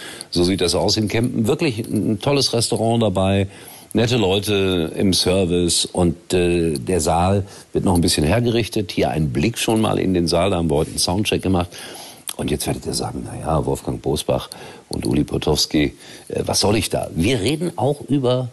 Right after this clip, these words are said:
Fußball, das machen wir immer in unserer kleinen Talkshow. Und, äh, Wolfgang Bosbach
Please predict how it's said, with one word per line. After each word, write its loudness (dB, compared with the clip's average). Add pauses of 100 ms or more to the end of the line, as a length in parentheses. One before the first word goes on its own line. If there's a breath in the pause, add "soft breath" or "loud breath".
Fußball, 0
das -6
machen 4
wir 4
immer 2 (360 loud breath)
in 2
unserer 2
kleinen 2
Talkshow. 0
Und, 0
äh, 2
Wolfgang 0
Bosbach -2